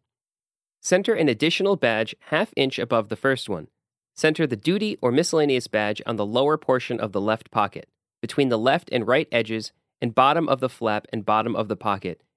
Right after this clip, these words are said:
and on the right pocket between the left and right edges and bottom of the flap and bottom of the pocket. Exception.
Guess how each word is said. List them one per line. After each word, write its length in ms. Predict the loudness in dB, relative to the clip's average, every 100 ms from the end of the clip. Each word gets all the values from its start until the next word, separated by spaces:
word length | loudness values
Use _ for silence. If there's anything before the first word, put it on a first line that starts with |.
| -2
and 120 | 0
on 120 | 0
the 80 | 0
right 280 | 2 0 0
pocket 340 | -2 -2 -8
between 300 | -10 -6 -4
the 120 | -2
left 320 | 0 0 0 -4
and 160 | -4
right 240 | -2 -2 -2
edges 380 | -6 -4 -6 -6
and 180 | -8 -2
bottom 300 | 0 2 -2
of 120 | -4
the 80 | -6
flap 400 | -6 -2 -2 -2 -6
and 160 | -4
bottom 300 | 0 0 0
of 140 | -4 -4
the 80 | -2
pocket. 400 | -2 -2 -8 -16 _ _ _ _ _ -6
Exception. 580 | 0 0 0 -2 -6